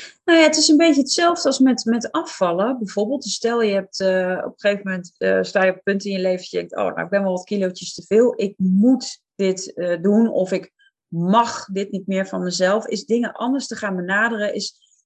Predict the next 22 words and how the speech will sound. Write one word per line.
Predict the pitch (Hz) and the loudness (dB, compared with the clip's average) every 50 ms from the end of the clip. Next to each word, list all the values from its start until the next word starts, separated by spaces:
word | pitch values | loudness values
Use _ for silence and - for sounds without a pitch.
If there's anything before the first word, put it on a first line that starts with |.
| _ - | _ -4
"Nee, | 254 269 202 - - - | 0 2 2 2 2 0
ik | - 226 - | -2 -4 0
maak | 233 233 208 185 185 - | 0 0 0 0 -2 -6
de | 170 - | -12 -6
keuze | - - 202 233 277 320 320 294 330 349 392 453 453 - _ _ _ _ | 0 4 4 6 6 6 4 2 0 -2 -2 -4 -6 -10 _ _ _ _
om | - 208 202 | -2 0 0
dit | 208 254 254 | 0 0 -2
te | - 208 | -2 -2
doen." | 196 302 294 175 147 143 139 - _ _ _ _ _ | 0 0 2 2 0 -4 -6 -12 _ _ _ _ _
En | - 190 202 | -6 -4 -2
dat | 220 226 | -2 -2
is | 233 233 | -2 -2
een | 226 220 | -2 0
hele | 220 240 277 294 302 220 | 0 0 0 0 0 -2
bewuste | 196 202 196 233 220 220 - 196 - | -4 -2 -2 -2 -2 -4 -6 -8 -4
keuze. | 277 294 285 233 196 160 151 147 - _ _ _ _ _ _ - | -2 0 2 2 0 -2 -4 -8 -8 _ _ _ _ _ _ -12
Ik | 247 240 - | -12 -6 -2
mag | 214 214 214 226 247 330 392 - - - 208 | 0 0 2 2 2 0 0 -2 -8 -12 -8
dat | 170 160 - - | -8 -8 -6 -4
eten | - 165 165 165 165 180 165 | -2 -2 -2 -2 -6 -8 -6
wel | 175 170 165 | -6 -6 -4
pakken, | - - 160 156 - - 233 294 359 - | -2 -2 -2 -2 0 0 0 0 0 -2